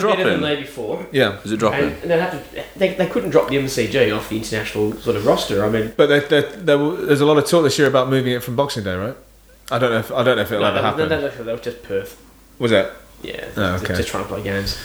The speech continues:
Speaker 3: And is Perth now dropping as well? 'Cause it's in the
Speaker 1: It
Speaker 3: new
Speaker 1: is, yes,
Speaker 3: stadium.
Speaker 1: it is, yeah.
Speaker 3: So are they
Speaker 1: But
Speaker 3: all
Speaker 1: I think they've followed the,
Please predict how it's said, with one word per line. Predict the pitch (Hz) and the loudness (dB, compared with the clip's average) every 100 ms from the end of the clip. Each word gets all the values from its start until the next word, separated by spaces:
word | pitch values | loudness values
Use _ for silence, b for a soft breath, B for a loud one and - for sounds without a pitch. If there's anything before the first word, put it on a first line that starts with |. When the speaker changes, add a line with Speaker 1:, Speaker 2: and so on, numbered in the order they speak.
| B - | B 0
Speaker 3:
And | 170 180 | 0 2
is | 160 | 0
Perth | 180 214 208 - | 2 2 2 -4
now | 185 185 190 | 0 2 4
dropping | 190 196 202 185 | 4 2 2 0
as | 165 | 2
well? | 180 214 | 4 2
'Cause | 208 180 | 0 -2
it's | 170 175 | -2 -2
in | |
the | 165 | -2
Speaker 1:
It | |
Speaker 3:
new | 165 165 | 2 2
Speaker 1:
is, | |
yes, | - | 2
Speaker 3:
stadium. | 170 165 110 | 2 2 0
Speaker 1:
it | 95 | -4
is, | 95 | -10
yeah. | 92 92 | -12 -12
Speaker 3:
So | 95 165 156 | -4 2 4
are | |
they | 170 | 6
Speaker 1:
But | 185 | 4
Speaker 3:
all | 233 254 | 4 2
Speaker 1:
I | 170 | 0
think | 160 | 2
they've | 165 | 2
followed | 165 160 147 123 | 2 2 2 0
the, | 127 120 120 | 0 0 0